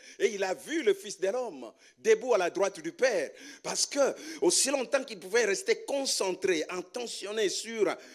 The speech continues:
et, et sur ce qui s'est passé autour de lui sur la terre, il ne verrait pas le ciel qui était déjà ouvert et le Fils de Dieu debout. Le problème n'est pas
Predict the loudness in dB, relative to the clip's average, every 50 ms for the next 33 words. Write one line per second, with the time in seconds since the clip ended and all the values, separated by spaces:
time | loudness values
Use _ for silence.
0 | -20 -8 _ -2 -2 0 -2 -4 -6 -8 -12 -6 -6 -4 -4 -4 -4 -2 0 6
1 | 8 8 8 8 6 4 0 0 -4 -8 -14 -10 2 2 4 4 4 0 0 0
2 | 0 -2 0 -2 -2 -2 0 -2 -2 0 0 0 4 2 2 2 2 -2 -2 -2
3 | 0 -2 -4 -4 -2 -4 -8 -8 -10 -18 -18 -12 -6 -4 -4 -4 -4 -4 -4 -4
4 | -4 -4 -4 -6 -10 -8 -6 -6 -6 -4 -4 -4 -4 -6 -6 -10 -10 -8 -10 -10
5 | -8 -8 -6 -6 -6 -6 -8 -10 -12 -10 -10 -10 -10 -10 -10 -8 -8 -8 -8 -10
6 | -12 -12 _ -8 -6 -4 -4 -4 -6 -10 -14 -20 -20 -20 _ -10 -8 -6 -6 -8
7 | -8 -10 -12 -12 -12 -12 -12 -14 -14 -12 -12 -14 -12 _ -14 -14 -14 -20 -20 _
8 | _ _ _ _ _ _ _ _ _ _ _ _ _ _ _ _ _ _ _ _
9 | _ _ _ _ _ _ _ _ _ _ _ _ _ _ _ _ _ _ _ _
10 | _ _ -20 _ 2 2 2 4 2 4 6 6 6 6 8 6 6 6 4 0
11 | 2 2 0 -2 -6 -10